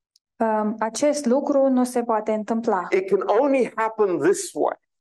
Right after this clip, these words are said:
Speaker 1: Lucrurile se pot întâmpla doar în acest fel.
Speaker 2: Because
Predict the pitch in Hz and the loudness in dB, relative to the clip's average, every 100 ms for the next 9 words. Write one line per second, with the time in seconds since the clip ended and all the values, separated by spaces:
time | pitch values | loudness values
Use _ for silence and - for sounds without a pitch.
0 | _ _ - 226 269 262 254 247 247 240 | _ _ -2 0 2 2 0 2 2 0
1 | 240 240 240 240 226 214 214 202 277 277 | 0 -2 -2 -2 -6 -6 -6 0 2 2
2 | 277 254 247 240 226 220 - 226 - 247 | 0 0 0 0 0 -2 -2 -6 -4 -2
3 | 190 185 - - 202 208 139 | -2 -4 -10 -6 0 0 2